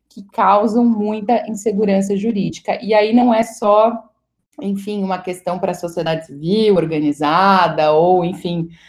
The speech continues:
né, pra quem tá preocupado com o assunto. Aí os agentes econômicos, aí os empresários, eu acho que ficam sempre se perguntando, "Será que eu faço algum investimento nesse momento?" Eu espero essa, essa coisa parar em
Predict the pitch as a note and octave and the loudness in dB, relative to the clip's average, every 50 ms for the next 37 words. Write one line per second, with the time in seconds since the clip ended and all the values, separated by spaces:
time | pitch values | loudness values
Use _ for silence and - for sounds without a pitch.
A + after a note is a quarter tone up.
0 | - _ _ _ - E3 F3 F#3 F#3 F#3 F#3 E3 E3 - F#3+ G3 G3 G3 F#3+ G3 | -20 _ _ _ -4 -2 0 0 0 0 -4 -4 -4 -2 -2 -2 0 2 0 0
1 | G3 G3+ G3 G3 - G3 G3 G3 G3+ G3 G#3+ A3 G#3+ - - F#3+ F#3+ F#3+ F#3+ F3 | 2 0 -2 0 2 2 2 2 2 0 0 -2 -2 -2 -6 -6 -6 -4 -2 -4
2 | E3+ F3 F#3+ G#3 G#3 F#3+ G#3 G3 G3+ G3 G#3 G3 G3+ G#3+ G#3+ - A3+ G#3 F#3+ F#3+ | -2 -2 -2 -4 -2 0 0 0 0 -2 -4 -2 -2 -4 0 0 0 0 2 2
3 | F#3+ G#3 G#3 G3 G3 G3 F#3 E3 F3 F3 F3+ F#3 F3 E3+ F#3 F#3 - F#3 F3+ F3 | 2 2 2 2 0 0 -2 -2 0 0 0 0 -2 -4 -8 -6 -4 -4 -4 -4
4 | D#3 - F3 E3+ F3+ F#3+ G3 G3 G#3 F#3+ G3 G3+ G#3 - - - - - - A3+ | -4 -2 2 4 4 4 4 2 0 0 -2 -4 -4 -4 -10 -20 -18 -10 -8 -8
5 | G#3+ - A#3 A3+ - - - G#3 A3 G#3+ - A#3+ - - - A#3+ A#3+ A#3 A#3 A#3 | -4 -2 -2 -2 -2 -2 -2 -4 -4 -2 -4 -6 -6 -2 0 0 4 4 4 4
6 | A3+ G#3 F#3+ G3 G3 - A3 G3+ A3 A#3+ D4+ - - D#4+ C#4 A3+ G3 - - - | 4 4 2 0 2 2 2 4 4 4 2 2 0 0 0 0 -2 -2 0 2
7 | F#3+ A3+ A3+ - A3 G3 F#3 F#3 F3+ F#3 D#3+ E3 F3 - - F3+ E3+ F3 F#3 F#3+ | 2 2 2 0 -4 -4 -4 -4 -6 -4 -4 -6 -6 -6 -8 -8 -6 -4 -4 -4
8 | F#3+ G3 F#3 F3+ F#3+ - - F3+ F#3 G3 G#3 - D#4+ E4+ F4 E4 D#4+ - - B3 | -2 -4 -4 -4 -4 -6 -6 -4 -4 -4 -4 -2 -2 -2 -2 -2 -4 -4 2 4
9 | A3 G#3+ G#3 F#3+ F3+ E3+ F3 - - F3 D#3 D3 - - _ _ - - - _ | 6 6 6 6 4 2 0 0 0 0 0 0 -2 -6 _ _ -20 -20 -20 _
10 | _ _ - E3 F3 - - F#3 F3 - - F#3+ F#3+ F#3 G3 F3+ - - F3+ F3+ | _ _ -6 -6 -6 -2 -2 -4 -4 -4 -2 -2 0 0 0 0 2 2 4 4
11 | F3+ F3 F3 F3 F3 | 4 2 2 -2 -4